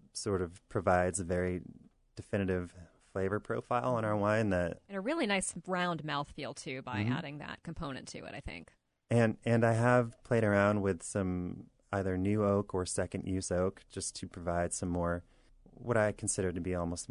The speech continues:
Speaker 1: tropical flavors. I, the reason why I like to put Chardonnay in is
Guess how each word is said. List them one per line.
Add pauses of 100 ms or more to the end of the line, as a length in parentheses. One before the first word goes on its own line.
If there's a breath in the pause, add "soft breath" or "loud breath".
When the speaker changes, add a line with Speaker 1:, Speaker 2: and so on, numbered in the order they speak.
(100)
Speaker 1:
tropical
flavors.
I,
the
reason
why (320)
I
like
to
put
Chardonnay
in
is